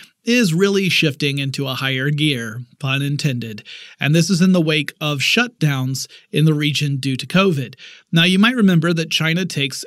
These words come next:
a pretty drastic approach to addressing covid outbreaks. Uh, the government forces entire regions to shut down and isolate.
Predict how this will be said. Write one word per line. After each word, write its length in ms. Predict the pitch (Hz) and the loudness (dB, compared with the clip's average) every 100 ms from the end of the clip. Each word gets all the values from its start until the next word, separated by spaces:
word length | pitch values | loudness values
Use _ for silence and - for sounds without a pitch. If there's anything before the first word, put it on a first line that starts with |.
| - | -2
a 160 | 151 | -2
pretty 400 | 147 - 247 294 | -2 -8 -4 -2
drastic 440 | 202 185 165 165 165 | 0 0 -2 -4 -6
approach 540 | 135 - 180 139 - | -6 0 0 0 -4
to 140 | 160 | -2
addressing 580 | 143 131 147 139 143 131 | -2 0 -2 -4 -4 -6
covid 340 | - 180 160 131 | -2 0 0 -2
outbreaks. 560 | 120 117 113 104 - | -4 -10 -14 -10 -8
Uh, 120 | - - | -8 -10
the 160 | 147 147 | -8 -4
government 460 | 143 170 180 165 - | 0 0 0 -2 -4
forces 440 | 170 160 160 139 | -2 0 0 -2
entire 460 | 147 135 196 196 151 | -2 -2 0 2 2
regions 560 | 147 214 160 139 120 | 0 0 0 -2 -4
to 160 | - 156 | -4 -2
shut 320 | - 156 - | 0 -2 -2
down 280 | 151 147 143 | -6 -4 -4
and 180 | 135 131 | -4 -4
isolate. 640 | 147 151 151 117 - - | -2 -2 -4 -8 -12 -18